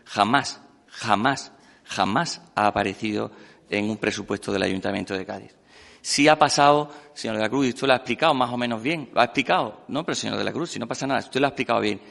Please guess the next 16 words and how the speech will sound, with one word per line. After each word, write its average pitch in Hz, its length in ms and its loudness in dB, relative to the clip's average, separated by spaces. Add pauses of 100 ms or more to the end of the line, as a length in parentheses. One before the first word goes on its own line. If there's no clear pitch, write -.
(140)
usted - 180 -4
ha - 20 2
dicho, 104 320 -4 (540)
"Nosotros 120 280 -8
lo 165 80 0
que 151 80 -2
hicimos 151 260 -4
fue 151 140 -2
prometerlo", 107 560 -6 (180)
y 117 100 -6
es 135 120 -10
cierto, - 320 -4 (480)
lo - 80 -16
hicieron, 165 380 -10 (280)
aquí - 140 -16
está. - 220 -16